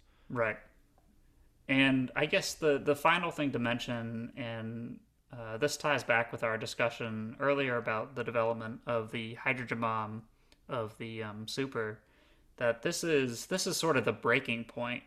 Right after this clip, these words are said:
for, um, people like Strauss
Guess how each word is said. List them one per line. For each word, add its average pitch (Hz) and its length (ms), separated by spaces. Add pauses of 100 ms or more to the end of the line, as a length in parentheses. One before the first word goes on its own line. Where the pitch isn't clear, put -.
(140)
for, 117 800 (800)
um, 110 760 (160)
people 123 280
like 107 240
Strauss 113 1000